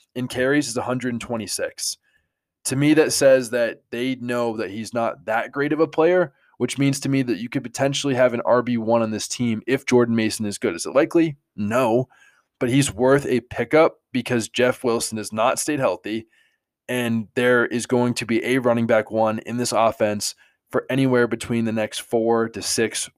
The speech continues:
weeks or more. Jordan Mason is worth a pickup. We're gonna see what he's made of this week, and I would be targeting him in case he goes Elijah Mitchell and all of a sudden breaks out for some big games. My final pick of the day is also a running back, and it's Darrell Williams.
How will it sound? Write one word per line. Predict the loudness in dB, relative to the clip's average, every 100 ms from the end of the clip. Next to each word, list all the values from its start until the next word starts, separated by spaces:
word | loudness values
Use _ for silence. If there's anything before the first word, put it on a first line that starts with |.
| -10
weeks | -8 -8 -12 _
or | 0 2 4 0 -4
more. | 2 6 6 6 2 0
Jordan | 2 4 2
Mason | 0 -4 -6
is | -8 -10
worth | -4 -4 -4
a | -12 -10
pickup. | -6 0 0 -2
We're | -6
gonna | -6
see | -4 -4
what | -4
he's | -8 -6
made | -6 -2
of | -4
this | -4 -6 -6
week, | -10 -10 -12 -20 -20 -6
and | 0
I |
would | 0
be | 0
targeting | 2 2 2 -2
him | -2 -4 -6
in |
case | -6 -2 -2
he | -2
goes | -2 0
Elijah | 2 2 2 -2
Mitchell | -4 -4 -4 -2
and | 2
all | 2
of | 0
a |
sudden | -2 -2 -2
breaks | -6 -2 0
out | 0 -2
for |
some | -6 -8
big | -8 -8 -8
games. | -8 -8 -8 -8 -10 -16 -20 -8
My | -4
final | 2 4 4 4
pick | 2 4
of | 4
the |
day | 8 8
is | 6
also | 4 4 4 2
a |
running | 2 2 4
back, | 4 2
and | 0
it's | -4
Darrell | -2 2 2 2
Williams. | 0 -2 -6 -10